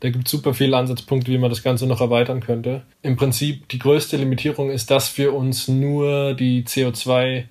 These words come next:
Ausstoß anschauen. Und das ist ja nur ein externer Effekt von vielen. Also es gibt dann ja zum Beispiel noch Stickstoffaustrag ins Grundwasser, Pestizide, es gibt, ähm, Luftverschmutzung. Und da gibt's extrem viele Bereiche, die man auch noch mit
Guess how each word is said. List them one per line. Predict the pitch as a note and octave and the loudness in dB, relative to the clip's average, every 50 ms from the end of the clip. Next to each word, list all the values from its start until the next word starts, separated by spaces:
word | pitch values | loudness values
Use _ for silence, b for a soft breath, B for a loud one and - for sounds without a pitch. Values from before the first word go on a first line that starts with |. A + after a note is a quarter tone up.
| _ | _
Ausstoß | - B2+ A2+ - - - B2 A#2+ A#2 A2+ - - | -2 -2 0 0 0 0 0 0 -2 -2 -6 -6
anschauen. | B2+ A#2 G#2+ - A2 A2 A2+ B2+ C3+ - _ - | -4 -2 -2 0 -2 -2 -4 -6 -10 -12 _ -6
Und | - C3+ B2 A#2+ A#2+ | -2 0 2 2 2
das | A#2 B2 A#2+ C#3 | 2 2 2 0
ist | B2 - | 0 2
ja | C#3 B2+ | 2 2
nur | C3 C3 C3+ - | 2 2 2 2
ein | C#3 C3+ C#3 C#3 C3+ | 2 2 2 2 0
externer | C3 B2+ - - C3+ B2+ B2+ B2 A#2 | -2 -4 -2 0 0 2 2 0 -2
Effekt | A#2+ - - B2 B2 - | -4 -4 -4 -4 -4 -4
von | - B2+ A#2 | -6 -6 -4
vielen. | A2 - C3 C3 B2+ A#2+ A2+ A2+ G#2+ - - | -2 0 0 0 2 0 -2 -4 -6 -6 -4
Also | B2 A#2 A#2+ | -4 -2 -2
es | G#2+ - | -2 -2
gibt | - C#3+ B2+ - | -2 -4 -2 0
dann | C3 A#2+ A#2 | 2 2 2
ja | A#2 A2+ | 2 0
zum | A2+ - A#2+ | 0 0 2
Beispiel | A#2+ C3 B2+ B2 - - A#2+ | 4 4 4 2 2 -2 -2
noch | A#2 G#2+ | -2 -2
Stickstoffaustrag | G#2+ - C3 B2 - - - A2+ - - A#2+ A#2+ A#2+ - - - A#2+ A2+ A#2 A#2 - - | -4 -4 -6 -4 -2 -2 -2 -2 -2 -2 -4 -4 -4 -6 -4 -4 -2 -2 -4 -6 -4 -2
ins | C3 B2+ A#2 A2 | 0 0 0 0
Grundwasser, | B2 C3 B2+ A#2+ A#2+ A#2+ A#2 A2+ - B2 A#2 A#2 A2+ G#2+ - - | 0 0 0 0 0 0 -2 0 0 0 -2 -2 -2 -8 -8 -2
Pestizide, | - C3+ B2 - - C3 B2+ - - C#3+ C3+ B2+ B2+ B2 A#2+ A#2 A#2 A#2+ - - | -2 -2 -2 -2 -4 -4 -4 -2 -2 -2 0 0 2 2 2 2 0 -2 -6 -8
es | A#2+ - - | -8 -6 -2
gibt, | - C3+ B2+ B2+ - - - - - - - | 0 -2 -2 -2 -8 -16 -16 -14 -14 -10 -6
ähm, | C3+ A#2+ A#2 A2+ A2+ A2+ A2+ A2+ A#2 | -4 -2 -2 -2 -4 -6 -4 0 2
Luftverschmutzung. | C#3 D3 C#3+ - - D3+ C3 A#2+ - C3 B2+ B2 B2 - C3+ B2+ B2+ B2 B2 A#2+ A#2+ - _ | 2 2 2 0 -2 -2 -2 -2 0 0 -2 -2 -2 -2 -2 0 0 0 -2 -4 -6 -8 _
Und | - C3+ B2+ B2+ B2+ B2 | -2 0 2 2 4 4
da | A#2+ C3 | 4 4
gibt's | C3 D3+ D3+ - - - - - _ - | 4 2 0 -4 -4 -8 -8 -10 _ -2
extrem | D3+ - - - D#3 D#3 D#3 | -2 -2 0 2 2 2 4
viele | - D#3+ D3+ C#3+ | 4 2 2 4
Bereiche, | B2+ C3+ B2 B2 B2 C3+ C#3+ - C#3 | 4 2 4 4 4 4 2 0 -2
die | B2 B2 | -2 0
man | A#2+ A#2+ A#2 G#2 | 0 0 0 0
auch | A#2 D3 | -2 -2
noch | D3+ C3+ - | -4 -2 -2
mit | B2 A#2+ - - | -4 -4 -4 -6